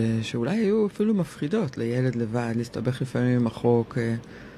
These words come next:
להיות בכל מיני סיטואציות לא נעימות. הם לא, לא עצרו אותך, הם לא טלטלו אותך, לא אמרו לך, "רגע, אולי משהו פה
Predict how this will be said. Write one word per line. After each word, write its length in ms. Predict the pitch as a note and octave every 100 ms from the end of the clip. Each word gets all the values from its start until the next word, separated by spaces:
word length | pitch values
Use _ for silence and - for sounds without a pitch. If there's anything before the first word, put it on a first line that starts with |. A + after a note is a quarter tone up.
| - - -
להיות 160 | C3+ C#3+
בכל 220 | C3+ C#3
מיני 180 | C#3+ C3+
סיטואציות 600 | C3 A2+ C3 C3+ C3+ C3
לא 120 | C#3
נעימות. 520 | C#3+ C3 B2 A#2+ - - - - - - - - - - _ _ _ _ _ - - - - - -
הם 140 | D#3 D3
לא, 340 | E3 F#3+ F#3
לא 160 | E3 E3+
עצרו 320 | E3 - E3+
אותך, 200 | D#3+ -
הם 180 | D#3+ C#3+
לא 100 | D3+
טלטלו 480 | - D3+ C#3 C#3+ D3
אותך, 240 | C#3+ C3+ C3
לא 440 | C3+ C#3 C3+ B2+ - - - - -
אמרו 140 | B2+
לך, 200 | B2+ - B2+ A#2+ A#2
"רגע, 200 | B2 A#2+
אולי 220 | A#2 B2 B2
משהו 280 | B2 -
פה 100 | -